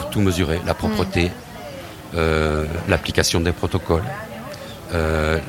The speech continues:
Speaker 1: la qualité professionnelle des esthéticiennes. Enfin, tout ça, c'est normé maintenant, tout ça, c'est écrit et on l'actualise en permanence.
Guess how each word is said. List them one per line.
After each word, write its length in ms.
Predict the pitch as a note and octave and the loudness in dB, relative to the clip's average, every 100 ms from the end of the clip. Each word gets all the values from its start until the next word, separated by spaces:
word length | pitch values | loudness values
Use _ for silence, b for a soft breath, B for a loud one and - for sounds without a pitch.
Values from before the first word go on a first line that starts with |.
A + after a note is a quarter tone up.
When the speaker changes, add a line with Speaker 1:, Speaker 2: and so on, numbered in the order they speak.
| - | -2
Speaker 1:
la 140 | F2+ E2+ | 2 2
qualité 420 | - E2 D#2+ F#2+ | 2 0 2 0
professionnelle 640 | - F2 F2+ - F2 F2 D#2+ | 2 0 2 4 4 4 4
des 260 | F2 D#2 | 2 2
esthéticiennes. 640 | F2+ - - - - E2 E2 - - - - | -2 -4 -2 0 0 0 -2 -4 -8 -10 -4
Enfin, 140 | F2 D#2+ | -2 -2
tout 100 | - | 0
ça, 140 | - C#3 | 2 4
c'est 160 | - | 4
normé 540 | A2 F#2+ F#2+ G2 A#2 E3+ | 6 4 4 4 4 2
maintenant, 400 | G#2 - F2+ A2 D3+ - | -2 0 2 2 0 -4
tout 80 | |
ça, 160 | A2 G#2+ | 0 0
c'est 220 | - F#2+ | 0 0
écrit 380 | F#2+ - F#2+ A#2 D3+ - - B B B B - - | -2 -2 -4 -4 -4 -8 -10 B B B B -10 0
et 600 | G2 F#2 F2 E2+ E2 E2 G#2 | 4 6 6 6 4 2 4
on 80 | |
l'actualise 540 | F#2 E2+ - F#2+ F2 F2+ | 4 4 6 4 6 4
en 60 | |
permanence. 720 | E2+ F2 F2 F2+ C3 E3 - | 4 4 4 4 4 4 0